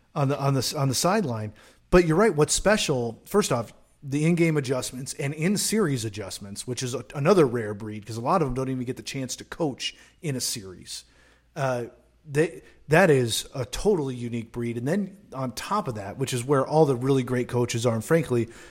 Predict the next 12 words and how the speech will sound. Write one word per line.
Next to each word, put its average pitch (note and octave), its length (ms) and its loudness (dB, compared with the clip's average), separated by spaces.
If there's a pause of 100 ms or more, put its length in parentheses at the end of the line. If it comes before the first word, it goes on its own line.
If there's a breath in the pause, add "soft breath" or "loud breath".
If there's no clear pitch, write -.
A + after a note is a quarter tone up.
just C#3 160 6
about B2+ 160 8
every A2+ 180 4
championship A2+ 640 4
coach A2+ 360 2
has A#2 340 0
had B2 220 0
a G#2 60 -4
moment B2 460 6
in A2 140 0
this G#2+ 140 0
space, G#2 500 -4